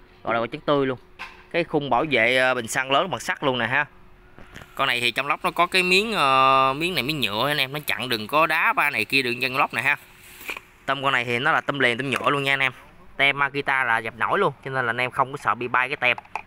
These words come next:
Tay đôi ha, và đặc biệt bộ ga là hai chế độ, ga bóp và ga giữ luôn. Rất là ok luôn nha anh em. Công tắc ấn trên tay luôn ha. Trắng cỏ đầu bò đầy đủ cho mình hết nha. Nguyên zin nguyên bản nha anh em.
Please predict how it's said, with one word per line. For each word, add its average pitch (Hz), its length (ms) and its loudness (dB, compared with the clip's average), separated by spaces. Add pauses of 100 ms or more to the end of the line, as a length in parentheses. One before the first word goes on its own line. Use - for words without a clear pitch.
(600)
Tay 131 140 0
đôi 131 240 0
ha, 147 220 -2
và 107 100 0
đặc 107 180 -2
biệt 107 220 -4
bộ 110 120 -6
ga 120 260 0
là 107 100 -2
hai 123 160 -2
chế 147 120 -6
độ, 87 200 -6 (280)
ga 117 120 -6
bóp 127 280 -2
và 104 80 -2
ga 101 100 -8
giữ 104 260 -10
luôn. - 100 -12 (1040)
Rất 135 160 0
là 127 100 0
ok 117 200 -2 (160)
luôn 123 160 -4
nha 117 120 -2
anh 110 80 -2
em. 110 120 -4 (580)
Công 120 140 -8
tắc 135 160 -4
ấn 151 200 -2
trên 123 180 -6
tay 113 220 2
luôn 113 140 -2
ha. 131 160 -2 (460)
Trắng 147 120 -4
cỏ 110 280 2
đầu 131 80 2
bò 110 280 0
đầy 95 160 -4
đủ 107 260 -6
cho 135 60 -4
mình 107 160 -6
hết 135 200 -2
nha. 143 80 0 (520)
Nguyên 135 160 2
zin 131 220 0
nguyên 135 180 -2
bản 107 220 -2
nha 175 80 -6
anh 143 80 -2
em. 123 120 0